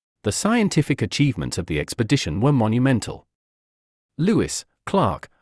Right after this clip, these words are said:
and their team documented hundreds of animal and plant species,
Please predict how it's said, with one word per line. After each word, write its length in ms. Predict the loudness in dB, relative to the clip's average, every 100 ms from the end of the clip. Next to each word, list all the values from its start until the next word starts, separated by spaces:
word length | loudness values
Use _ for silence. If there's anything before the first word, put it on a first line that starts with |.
| 0
and 140 | 4
their 100 | 4
team 320 | 2 0 2
documented 600 | 2 0 2 0 0 -2
hundreds 380 | 0 2 2 0
of 100 | -2
animal 380 | -2 0 0 0
and 160 | -2
plant 300 | 0 0 0
species, 640 | -2 -4 -4 -4 -8 -10